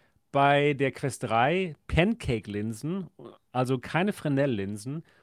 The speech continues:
Und das ist ein großer Unterschied zur Quest zwei, die eben noch diese Fresnel-Linsen hat, mit diesen konzentrischen Ringen. Und da bei Fresnel-Linsen hatte man leider recht häufig das Problem, dass der Sweet Spot recht klein ist und man in,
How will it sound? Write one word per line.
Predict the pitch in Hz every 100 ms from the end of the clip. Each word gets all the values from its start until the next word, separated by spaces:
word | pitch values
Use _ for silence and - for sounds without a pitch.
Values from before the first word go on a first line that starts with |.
| _ _ _
Und | 139 139 139 139 139 135 139 - -
das | 127
ist | 185
ein | 185
großer | 185 196
Unterschied | 180 180 185
zur | - 170 170
Quest | - 156 -
zwei, | 127 143 190 - _ _ 156
die | 180
eben | 180
noch | 156
diese | 156 139
Fresnel-Linsen | - 131 165 220 139 120 135 120
hat, | 147 - - - - -
mit | 139
diesen | 175 170
konzentrischen | 175 175 175 170 170 151 160
Ringen. | 135 127 104 92 92 _ _ _
Und | 127 131 131 120 143
da | 165 226 196 - _ -
bei | 151
Fresnel-Linsen | 147 139 190 202 135 139 131 180 - - _
hatte | - 165 175
man | 170 165 165 -
leider | 139 165 170 160 139
recht | 143 170
häufig | 160
das | 151
Problem, | - 143 143 147 143
dass | 131
der | 127
Sweet | 117 165 208
Spot | - 202
recht | 175 170 -
klein | 170 160 165
ist | 156 160 - - _ _ -
und | 151 151
man |
in, | 156